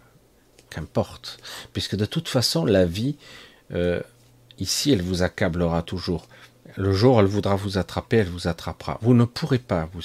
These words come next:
échapper ici, dans cette, dans ce système-là, même si on prétend qu'il suffit de méditer, et cetera. Non, vous ne pourrez pas vous échapper.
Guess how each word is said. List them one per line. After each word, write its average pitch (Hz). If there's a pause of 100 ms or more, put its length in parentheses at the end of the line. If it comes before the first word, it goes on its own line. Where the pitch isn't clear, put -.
échapper - (180)
ici, - (440)
dans 98
cette, - (160)
dans 90
ce -
système-là, 73 (460)
même 147
si 117
on 90
prétend 107 (720)
qu'il -
suffit 107
de 104
méditer, 92
et 85
cetera. 90 (100)
Non, 90 (360)
vous -
ne 87
pourrez 98
pas 80
vous 80
échapper. -